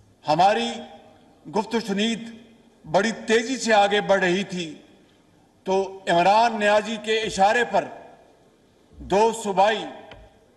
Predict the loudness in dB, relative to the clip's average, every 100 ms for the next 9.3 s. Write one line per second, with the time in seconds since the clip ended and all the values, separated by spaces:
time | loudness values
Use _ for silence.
0 | _ _ -10 -4 2 2 2 0 -2 0
1 | 0 -2 -2 -2 -2 -6 -14 -20 -20 _
2 | -4 -2 0 2 4 4 2 2 2 0
3 | -6 -6 -10 -20 -20 _ 2 4 4 2
4 | -6 -6 -2 -2 -2 -6 -8 -12 0 4
5 | 4 2 -4 -14 -20 -20 -20 _ _ -4
6 | 0 0 -2 -6 -6 2 2 2 0 0
7 | 0 -2 0 -2 -4 -20 -20 -20 _ _
8 | _ -8 -4 0 0 2 0 -2 -4 -6
9 | -6 -6